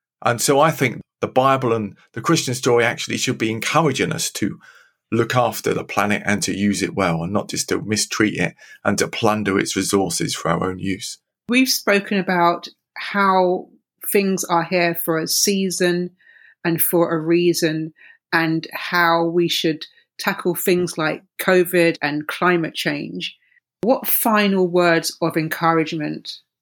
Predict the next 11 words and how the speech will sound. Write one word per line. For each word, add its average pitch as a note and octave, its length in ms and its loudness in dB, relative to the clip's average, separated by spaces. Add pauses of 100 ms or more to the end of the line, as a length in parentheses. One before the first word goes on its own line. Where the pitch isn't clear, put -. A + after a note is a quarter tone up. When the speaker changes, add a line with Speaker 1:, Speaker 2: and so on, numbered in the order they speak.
(180)
Speaker 2:
would E3 240 0
you E3 180 4
like D#3+ 320 2
to - 120 -2
provide D#3 560 -2 (140)
to D#3 420 0
our D3+ 220 -4
listeners? - 720 -8 (580)
Speaker 1:
I E3+ 100 0
think E3 300 0
that C#3+ 200 0